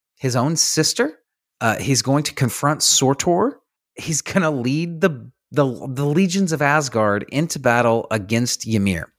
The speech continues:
He did a lot. He accomplishes a lot when not guarding the Bifrost, just to show how competent this guy is. But Odin's gonna return, and this is gonna spell an end to the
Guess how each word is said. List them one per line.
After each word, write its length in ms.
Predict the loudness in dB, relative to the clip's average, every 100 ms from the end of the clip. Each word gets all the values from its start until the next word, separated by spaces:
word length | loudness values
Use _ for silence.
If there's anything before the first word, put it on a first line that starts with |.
| _ _ -4
He 80 |
did 160 | 0 0
a 40 |
lot. 420 | 2 2 4 2 -8 _ _ _ _
He 160 | 0
accomplishes 560 | 2 2 2 2 2 2
a 40 |
lot 520 | 2 2 2 2 -4 -14 _ _ -8
when 360 | 0 2 2 2
not 360 | 4 2 0
guarding 520 | 0 2 2 -2 -8 -10
the 100 | -6
Bifrost, 560 | -4 -4 -8 -10 -2
just 200 | -2 0
to 80 | 0
show 340 | 0 4 2
how 380 | 2 2 0 -2 -6
competent 720 | -6 -2 -2 -2 0 -2 -4 _ _ _ -6
this 160 | 0 2
guy 260 | 2 0 -2
is. 460 | -4 -2 -2 -4 -6 _ _ -2
But 120 | 0
Odin's 360 | 2 0 -2 0
gonna 160 | 0
return, 480 | 0 0 0 -2 -4 -12 _ _ -4
and 220 | -2 0
this 180 | 0 0
is 120 | 0
gonna 220 | 0 0
spell 500 | 0 0 0 2 2
an 100 | 0
end 420 | 0 0 -2 -4 -4
to 440 | -2 0 0 -4 -4
the 440 | -4 -2 -4